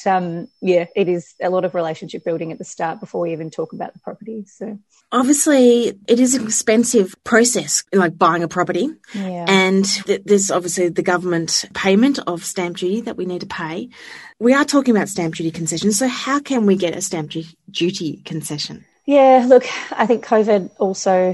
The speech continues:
Speaker 1: has been a, a great addition to our stamp duty savings because we've seen them
Speaker 2: Yeah.
Speaker 1: broaden a lot more. Predominantly f-, for the last few years now, it's been that you must be a first home buyer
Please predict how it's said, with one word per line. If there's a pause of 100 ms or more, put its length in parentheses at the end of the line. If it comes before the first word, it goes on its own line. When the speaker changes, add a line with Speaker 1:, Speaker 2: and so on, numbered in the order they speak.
(120)
Speaker 1:
has
been
a,
a
great
addition
to
our
stamp
duty
savings
because
we've
seen
them
Speaker 2:
Yeah.
Speaker 1:
broaden
a
lot
more. (600)
Predominantly
f-, (240)
for
the
last
few
years
now,
it's
been
that
you
must
be (160)
a
first
home
buyer